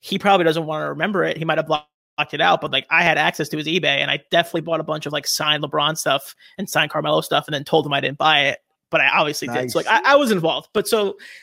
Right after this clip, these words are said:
Speaker 1: that was my original thing. It was probably, like, the oh three, oh four range. Um, I did it a little bit. I was a little kid. I was, like, you know, eight or nine years old, and it was fun. And then I kinda checked out, and then it came back again in twenty seventeen, like you're saying.
Speaker 2: All right.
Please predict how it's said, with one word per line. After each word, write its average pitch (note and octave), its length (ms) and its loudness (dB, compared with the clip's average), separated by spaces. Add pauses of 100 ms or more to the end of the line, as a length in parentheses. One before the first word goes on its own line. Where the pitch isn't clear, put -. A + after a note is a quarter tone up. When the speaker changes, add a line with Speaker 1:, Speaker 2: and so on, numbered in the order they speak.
(140)
Speaker 1:
that A3 200 2
was G#3 140 2
my F#3+ 140 2
original E3 680 -2 (160)
thing. E3+ 320 -2
It E3+ 100 0
was D3 100 -4
probably, D#3 300 0
like, D3 140 -2
the D3 100 -4
oh C#3+ 100 -4
three, D3 240 -4
oh C#3+ 80 -2
four D3 320 -8
range. F3 460 -4 (300)
Um, D3 440 0 (400)
I - 40 -6
did F#3+ 160 4
it F3 60 6
a - 20 8
little E3 200 4
bit. D#3+ 320 0
I D3+ 60 -2
was D3 100 -2
a D3 60 -6
little C#3+ 160 -6
kid. C#3+ 240 -2
I - 60 -2
was, D3 120 -4
like, C3+ 200 -6 (180)
you D3 100 -10
know, A2+ 160 -8 (140)
eight D3+ 160 0
or D3 60 -4
nine C#3 160 -4
years D3 180 -6
old, D#3+ 240 4
and D3 160 -4 (600)
it D3 100 0
was C#3+ 120 -2
fun. D3+ 280 2
And D3+ 80 2
then C#3+ 80 4
I C3+ 60 2
kinda D#3 260 0
checked D3+ 260 -2
out, C#3+ 300 4
and C#3+ 100 -4
then B2+ 80 -2
it C3+ 80 -8
came C#3 160 -2
back D3 180 -4
again G#2 200 -2
in A2 80 -6
twenty - 180 -10
seventeen, - 380 -8
like - 120 -12
you're D#3+ 80 -12
saying. B2+ 280 -8 (1120)
Speaker 2:
All B2 80 0
right. A2 220 0